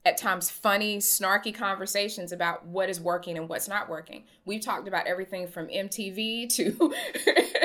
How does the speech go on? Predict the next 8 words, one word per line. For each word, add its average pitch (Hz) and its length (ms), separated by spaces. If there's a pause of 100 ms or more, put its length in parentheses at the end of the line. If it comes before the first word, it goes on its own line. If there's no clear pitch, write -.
(100)
<laughs> - 1200
I 233 80
mean, 220 260
to 196 140
Target 240 720
to, 208 240
I 220 80
mean, 208 200